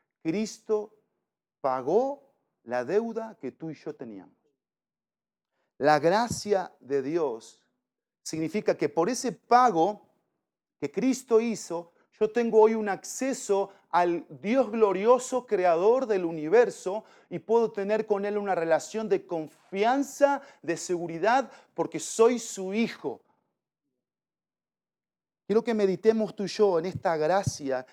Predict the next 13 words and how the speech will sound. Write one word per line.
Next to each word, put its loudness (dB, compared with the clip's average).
que -10
nos -6
debe -2
llevar -4
a, 0
a, -2
a -4
la 0
reflexión, -6
al -2
valor 0
de -2
esto. -8